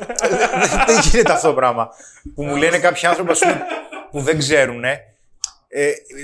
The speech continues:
που δεν ξέρουν ότι ξέρω, ότι μας βάζουν στη σειρά και μας πάνε τις μύτες. Λέω, «Τι λες, ρε, είσαι στα καλά σου τώρα, πας καλά».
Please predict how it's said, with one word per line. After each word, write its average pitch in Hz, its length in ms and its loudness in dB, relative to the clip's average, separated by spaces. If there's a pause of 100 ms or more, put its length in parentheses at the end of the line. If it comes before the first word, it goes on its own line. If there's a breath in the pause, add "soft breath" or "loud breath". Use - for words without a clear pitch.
που 160 80 -16
δεν 170 140 -8
ξέρουν 170 280 -4
ότι 120 140 -14
ξέρω, 120 480 -4
ότι 151 220 -6
μας 139 180 -6
βάζουν 185 200 -2
στη - 220 -6
σειρά 139 240 -6
και 175 80 -12
μας 175 160 -8
πάνε 190 180 -8
τις 147 120 -4
μύτες. 196 360 -10
Λέω, 170 200 -8
«Τι 185 100 -16
λες, 208 240 -2
ρε, 92 120 -12
είσαι 95 120 -8
στα - 120 -2
καλά 98 240 -4
σου - 140 -8
τώρα, 92 320 -14
πας - 180 2
καλά». 101 400 -8